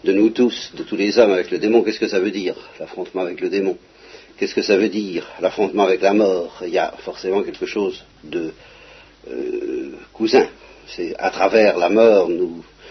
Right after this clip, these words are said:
nous avons affaire au démon, et, et, et quant au Christ, c'est à force, c'est parce qu'il avait affaire au démon directement qu'il en est mort, c'est pas à cause des hommes.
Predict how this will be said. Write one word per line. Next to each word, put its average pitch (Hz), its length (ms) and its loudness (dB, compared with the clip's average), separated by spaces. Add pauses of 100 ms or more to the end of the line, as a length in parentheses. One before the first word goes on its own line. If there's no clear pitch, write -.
(520)
nous 87 160 0
avons 95 200 2
affaire 87 260 -2
au 90 80 2
démon, 110 400 6 (340)
et, 196 400 2 (1000)
et, 82 220 -8
et - 60 -8
quant - 180 0
au 92 140 0
Christ, - 380 -4
c'est 82 300 -4
à - 100 0
force, - 440 -4 (100)
c'est - 120 -8
parce - 180 0
qu'il - 160 -2
avait 92 200 2
affaire 90 260 -2
au 87 80 -2
démon 95 240 0
directement 90 500 -2
qu'il 87 180 -8
en 90 80 -4
est 101 120 0
mort, 120 280 4
c'est - 160 -14
pas 87 160 -2
à - 120 -4
cause 104 280 0
des 104 200 2
hommes. - 260 6